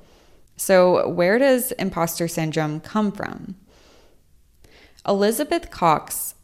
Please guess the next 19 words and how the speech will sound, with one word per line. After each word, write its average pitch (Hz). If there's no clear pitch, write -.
in 185
her 175
ted 202
Ed 160
talk, 156
says 202
that 208
people 311
who 262
are 170
highly 247
skilled 165
or 180
accomplished 190
tend 226
to 254
think 180
that -
others 190